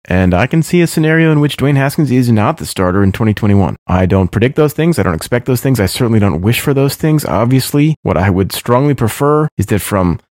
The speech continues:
the first snap of the first game of next year, Haskins looks like the truth. That's better for me, that's better for you, that's better for Ron, that's better for everybody. If the legit quarterback of the future is already on the roster,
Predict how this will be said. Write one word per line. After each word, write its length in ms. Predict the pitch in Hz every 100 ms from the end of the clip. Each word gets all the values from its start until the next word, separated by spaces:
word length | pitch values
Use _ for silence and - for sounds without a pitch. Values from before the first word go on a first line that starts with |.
| -
the 80 | 95
first 400 | - - 151 -
snap 300 | 135 131 123
of 80 |
the 80 | 85
first 320 | - 117 117
game 180 | 113 117
of 100 | 101
next 300 | 101 107 -
year, 260 | 113 113 117 -
Haskins 500 | - 120 - 120 110 -
looks 360 | 110 113 -
like 400 | - 101 101 -
the 100 | -
truth. 520 | 95 - 85 65 - - -
That's 160 | 95 -
better 220 | 123 139
for 100 | 113
me, 220 | 123 170
that's 160 | 117 -
better 180 | 95
for 100 | 73
you, 220 | 90 127 151
that's 180 | 90
better 200 | - 98
for 100 | 90
Ron, 320 | 53 95 117 117
that's 140 | 120
better 160 | 127 117
for 120 | 90
everybody. 440 | 107 101 78 65 -
If 160 | 110 -
the 160 | 113
legit 420 | 107 107 113 156 -
quarterback 400 | 170 170 147 139
of 40 |
the 80 | 120
future 340 | 151 147 147
is 100 | 104
already 240 | 107 135 135
on 100 | 127
the 100 | 120
roster, 480 | 123 127 - 147